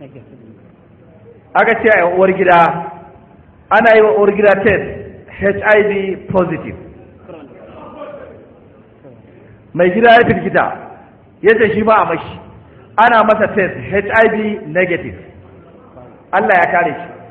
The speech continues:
Tunda ta fara zina da boka, rikici ake a gidan, ba ta baki ma haɗin kan da za su iya kwanciya aure ba, ashe shi Allah ne ya tsallakar da shi daga bala'i. Ƙarshe fa abin ya koma kotu.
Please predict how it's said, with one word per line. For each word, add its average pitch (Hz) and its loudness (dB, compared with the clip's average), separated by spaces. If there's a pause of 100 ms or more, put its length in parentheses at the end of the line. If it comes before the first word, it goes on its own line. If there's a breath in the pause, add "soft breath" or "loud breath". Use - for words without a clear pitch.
(320 loud breath)
Tunda 254 0
ta - 2
fara 240 2
zina 208 -4
da 202 0
boka, 170 0
rikici 220 -6
ake 226 -4
a 175 -2
gidan, 180 -2 (480)
ba 170 -2
ta 185 0
baki 226 2
ma 208 2
haɗin 208 -4
kan 196 -4
da 170 -6
za 175 -2
su 180 -8
iya 175 -4
kwanciya 151 -6
aure 151 -2
ba, 156 -4
ashe 180 -6
shi 196 -4
Allah 190 0
ne 160 -4
ya 156 -6
tsallakar 165 -2
da 151 -2
shi 147 -10
daga 123 -4
bala'i. 117 -6 (3500)
Ƙarshe 175 0
fa 254 6
abin 226 2
ya 196 0
koma 196 2
kotu. 156 -4